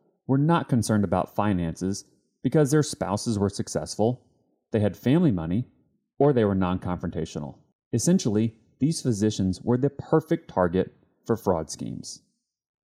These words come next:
It became evident that Brian was at least complicit when I met with him to discuss why there were no efforts to pursue recall or collections, which would increase revenue for all the physicians. His response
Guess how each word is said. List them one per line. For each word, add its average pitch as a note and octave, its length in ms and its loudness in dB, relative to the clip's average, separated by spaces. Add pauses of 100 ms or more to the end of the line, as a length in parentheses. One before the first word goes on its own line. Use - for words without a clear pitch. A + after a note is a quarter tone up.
(100)
It D3+ 120 2
became B2 360 2
evident F#2 480 0
that G2 160 0
Brian F#2+ 380 2
was F#2+ 160 0
at - 80 -4
least D3 260 -2
complicit E3 640 0
when G2+ 160 -2
I G2 60 2
met G2+ 220 2
with - 140 -6
him E2+ 200 -4
to - 100 -8
discuss - 480 -2 (260)
why C3+ 260 0
there E3 160 4
were D#3 140 4
no C3+ 400 4
efforts - 520 -2 (160)
to A#2+ 100 0
pursue A#2 560 0
recall F#2+ 560 -2
or A2+ 160 0
collections, - 640 -6 (480)
which C#3 180 -2
would D3+ 160 0
increase E3 480 0
revenue G2 360 2
for - 320 0
all E3 180 6
the A2 100 -2
physicians. - 680 -10 (340)
His B2+ 160 0
response F#2 600 -2